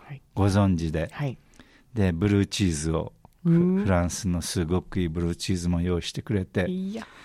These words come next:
Speaker 1: で、それと同時にイカの綿で和えた、なんか、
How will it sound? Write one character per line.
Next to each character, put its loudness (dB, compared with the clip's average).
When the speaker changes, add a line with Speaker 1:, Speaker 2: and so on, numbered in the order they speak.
Speaker 1:
で、 0
そ 2
れ 2
と -4
同 4
時 -2
に 2
イ 0
カ 2
の 2
綿 2
で -4
和 2
え 2
た、 0
な 0
ん -2
か、 -4